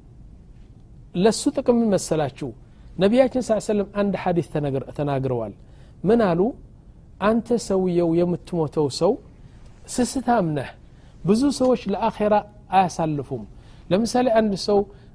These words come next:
አንድ ሚሊዮን ሪያል ካለው፣ አንድ ሚሊዮን ብር ካለው በቃ ይህችን እንዳትጎድል፣ ይህችን እንዳትቀነስ ብሎ ነው የሚፈራው፣ አይደለም? ለአኼራ የሚያሳልፍ ሰው ብዙ አይደለም። ይህ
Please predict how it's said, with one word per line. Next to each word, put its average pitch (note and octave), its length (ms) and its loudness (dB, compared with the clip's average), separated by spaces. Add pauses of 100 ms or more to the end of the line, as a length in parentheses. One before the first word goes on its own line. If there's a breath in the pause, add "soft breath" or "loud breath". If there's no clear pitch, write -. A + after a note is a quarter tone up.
አንድ G#3+ 300 2
ሚሊዮን F#3+ 440 2
ሪያል E3 360 0
ካለው፣ C#3+ 500 -4
አንድ F#3+ 200 0
ሚሊዮን E3 340 0
ብር D#3 160 -2
ካለው D3+ 400 -2 (420 soft breath)
በቃ G#3 260 0
ይህችን G3+ 480 -2
እንዳትጎድል፣ D#3 760 0 (360 loud breath)
ይህችን G#3 320 -2
እንዳትቀነስ F#3 720 -6
ብሎ E3+ 160 -4
ነው D#3+ 140 -2
የሚፈራው፣ C3 480 -4
አይደለም? G#3 380 0 (380 loud breath)
ለአኼራ B3+ 460 2
የሚያሳልፍ G#3 680 0
ሰው F#3+ 180 -2
ብዙ F3+ 240 0
አይደለም። C3+ 400 0 (500 soft breath)
ይህ G#3+ 140 2